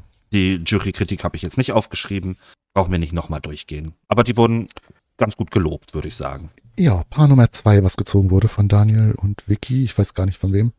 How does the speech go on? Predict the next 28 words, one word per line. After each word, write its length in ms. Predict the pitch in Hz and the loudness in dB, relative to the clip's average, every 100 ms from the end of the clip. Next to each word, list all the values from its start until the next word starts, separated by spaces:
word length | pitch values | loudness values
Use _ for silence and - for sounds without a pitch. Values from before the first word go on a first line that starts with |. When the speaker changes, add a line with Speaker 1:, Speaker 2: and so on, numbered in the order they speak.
| _ | _
Speaker 2:
Ich 60 | _ | _
glaub 120 | - | -4
von 100 | - | -2
Daniel 220 | 92 92 95 | 0 2 2
Speaker 1:
Ja. 60 | |
Speaker 2:
diesmal. 260 | 82 101 98 - - _ _ | 0 -2 -2 -6 -18 _ _
Malika 300 | 156 180 147 | 6 8 6
und 160 | 117 - | 6 6
Joel, 420 | 110 98 92 90 - | 6 6 4 0 -2
die 200 | 117 135 | 2 4
beiden 400 | 120 107 107 101 | 6 6 6 4
haben 200 | 98 95 - | 4 0 4
dann 220 | 110 123 | 4 4
eine 220 | 110 104 | 2 0
Fusion 640 | - 110 110 107 117 113 | 2 2 4 4 0 0
aus 460 | 90 90 92 - - | -2 -2 -2 -4 -14
Cha-Cha-Cha 640 | - 110 - 104 - 98 92 | -6 -4 -2 -2 -2 -4 -6
und 320 | - 123 131 | -6 -8 -8
Slowfox 880 | - - 85 113 160 - 95 - - | -12 -8 2 4 4 0 -4 -8 -10
gezogen. 640 | 90 - 87 80 78 78 _ _ _ - | -12 -8 -6 -6 -8 -10 _ _ _ -2
Speaker 1:
Ja, 180 | 87 - | -2 0
ich 160 | - 135 | -2 2
fand 280 | 156 147 - | 2 0 2
den 160 | 117 104 | 0 2
Cha-Cha-Cha 580 | 123 131 117 101 92 82 | -4 0 -2 0 -2 0
sehr 380 | 80 95 98 | 0 2 2
gut 280 | 104 135 - | 2 -2 -4
getanzt. 640 | - - 123 180 - - | -10 -4 -4 -4 -10 -16